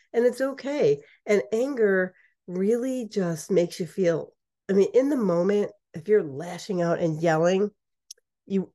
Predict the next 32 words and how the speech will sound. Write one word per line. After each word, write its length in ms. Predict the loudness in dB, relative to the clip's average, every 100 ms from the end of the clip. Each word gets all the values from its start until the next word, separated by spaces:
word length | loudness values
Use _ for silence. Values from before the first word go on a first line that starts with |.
| _
it 200 | 0 4
feels 260 | 4 4
good 180 | 4 2
in 120 | 4
that 200 | 4 2
moment. 320 | 0 0 -2 -2
But 120 | -2
when 180 | 0 -2
you 100 | -4
walk 300 | -6 -6 -2
away, 480 | 0 2 2 0 -4 _ _
now 260 | -2 0 0
you 200 | -2 -6
have 460 | -4 -2 -2 -4 _ _ -6
the 120 | -2
reason 440 | 0 0 0 2
that 180 | 4 4
you're 140 | 0
being 300 | 0 2 2
sad 600 | -2 -6 -4 -2 -4 -6 -12 _ _ _ _ _ _
on 200 | -2 -2
top 340 | -2 -6 -2
of 320 | 0 0 -2 -10 _ _ _ _ _ _
who 100 | -2
you 220 | 0 0
just 320 | 0 -2 -4 -20 _ _ _ _ -4
yelled 360 | 2 2 2
at, 180 | -2 -4
who 160 | -2 -2
you 160 | 0
were 160 | 2 2
angry 580 | 2 0 0 -2 -2 -4